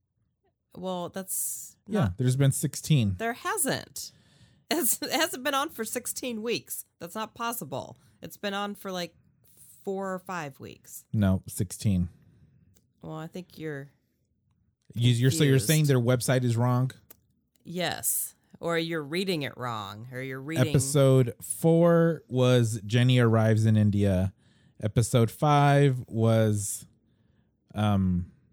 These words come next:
Speaker 2: Corey begins to second guess his life-changing move.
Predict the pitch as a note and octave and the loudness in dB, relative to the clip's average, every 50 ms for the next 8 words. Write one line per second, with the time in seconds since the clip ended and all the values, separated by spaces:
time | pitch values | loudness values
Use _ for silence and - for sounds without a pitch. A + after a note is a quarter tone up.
0 | _ _ _ _ _ _ _ - - - C3+ B2+ B2+ B2+ A#2 G#2+ A2+ G2+ G#2 A#2+ | _ _ _ _ _ _ _ -10 -2 2 4 4 4 4 2 2 0 0 0 0
1 | A#2 A2+ - - - G#2 - - A#2+ A2 - B2+ A2+ G#2+ G2 G#2+ G#2+ G#2+ G#2 - | 0 0 -2 -4 -6 -6 -4 -2 -2 -2 -2 -2 -4 -2 0 0 0 0 0 -2
2 | - G2+ F#2 F#2 G2+ G2+ G#2 - - - A2+ G#2+ G2+ G#2 G2 G2 G2 G2 G2+ G2 | -6 -8 -4 -2 0 0 0 -2 0 0 0 0 2 2 2 2 2 2 2 2
3 | F#2+ F#2 F2+ - - | 2 0 -2 -6 -12